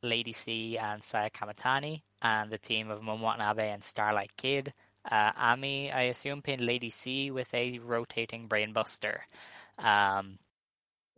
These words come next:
the first league match then was Red Stars block action. It was Maika beating Mai Sakurai with the Enka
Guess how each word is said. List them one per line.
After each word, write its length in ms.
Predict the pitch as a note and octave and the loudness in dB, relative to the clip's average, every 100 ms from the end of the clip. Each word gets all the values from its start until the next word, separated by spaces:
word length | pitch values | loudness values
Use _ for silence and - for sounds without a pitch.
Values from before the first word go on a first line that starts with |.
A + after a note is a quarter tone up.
| G#2 | -12
the 60 | A2+ | -6
first 460 | - B2 A#2+ - - | 2 4 4 -2 -4
league 400 | A#2+ B2+ B2+ B2+ | 0 2 0 0
match 320 | B2+ A#2+ - | 0 0 -2
then 280 | C3 B2+ B2 | 2 2 2
was 200 | A#2 A2 | -2 0
Red 180 | A#2+ A2 | 2 2
Stars 300 | - A2+ A2+ | 2 4 2
block 300 | - A#2+ - | 2 0 2
action. 400 | A#2 - - A#2+ | 0 0 -4 -4
It 80 | A2 | -2
was 220 | A2 G#2+ | -2 -4
Maika 520 | G#2+ G#2+ G#2+ A#2 A2 G#2 | -2 -2 0 -2 -2 -2
beating 380 | G#2+ - A2 | -6 -6 -10
Mai 160 | G#2 G2+ | -8 -6
Sakurai 560 | - A#2 - A#2+ A2+ A2 | 0 0 2 4 4 4
with 140 | G#2+ | 0
the 80 | A2+ | -4
Enka 260 | G2+ G2+ | -4 -6